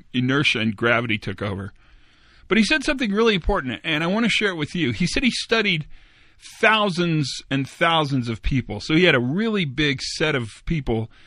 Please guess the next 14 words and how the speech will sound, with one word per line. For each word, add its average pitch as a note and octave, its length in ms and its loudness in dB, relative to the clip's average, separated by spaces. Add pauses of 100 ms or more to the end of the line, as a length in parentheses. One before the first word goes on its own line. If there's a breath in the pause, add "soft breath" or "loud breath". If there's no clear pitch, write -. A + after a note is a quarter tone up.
(280 soft breath)
that C#3 160 2
he, C3 180 4
uh, G#2 220 2
asked D#3+ 260 2
some C3+ 100 0
questions A#2+ 460 0
of. F2+ 320 -10
And E3+ 140 2
this A#3+ 160 0
is C#4+ 60 -6
kind A3 200 -2
of F3 100 -6
qualitative D#3 800 2
research, G#2+ 560 -4